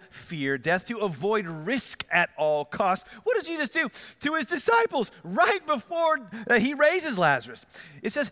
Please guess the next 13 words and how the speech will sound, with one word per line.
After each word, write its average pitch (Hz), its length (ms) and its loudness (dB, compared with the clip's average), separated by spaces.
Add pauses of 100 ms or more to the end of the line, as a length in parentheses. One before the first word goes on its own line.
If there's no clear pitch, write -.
he 320 120 4
actually 294 360 4
leads 285 580 2
them 214 300 -2
into 269 440 -2
risk 262 600 0
when 214 180 0
he 269 120 -4
hears 214 520 2
that 214 100 0
Lazarus 160 500 2
is 147 100 -10
sick. 190 300 -4